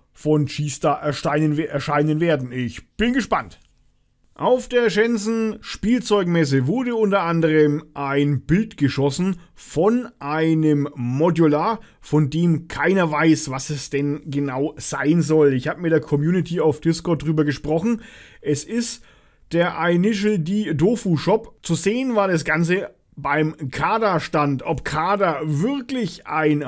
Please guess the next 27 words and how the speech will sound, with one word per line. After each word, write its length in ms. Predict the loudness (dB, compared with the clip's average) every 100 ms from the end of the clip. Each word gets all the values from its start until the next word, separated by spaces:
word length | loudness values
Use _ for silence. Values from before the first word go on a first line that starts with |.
| -2
Modular 680 | 0 2 2 0 0 2
auf 180 | 2 2
den 140 | 2
Markt 280 | 2 0 -2
schmeißt 520 | -2 0 0 -2 -6 -18 -20 -20 _
oder 280 | 2 2 2
ob 180 | -4 -4
das 180 | -4 -2
Ganze 360 | -2 0 -2
einfach 360 | 0 -2 0 0
nur 160 | 0
designt 580 | -2 -4 -4 2 2 4
wurde, 380 | 2 2 2 0 -2 -20 -20 _
um 160 | -2 0
ein 120 | -4
bisschen 340 | -2 -2 0
Hintergrundkulisse 1160 | 0 -2 0 -2 0 0 0 0 2 2 2 -2 -2 -20 -12
zu 180 | -6
den 220 | -2 -2 0
ganzen 380 | -2 -2 -4
Autos 560 | -6 0 0 2 -4 -4
zu 180 | -2 0
haben, 300 | 0 0 0
die 100 | -2
Kada 380 | -4 -2 0 0
so 180 | 0 -2
rausbringt. 800 | 0 0 -2 -2 -2 -2 -2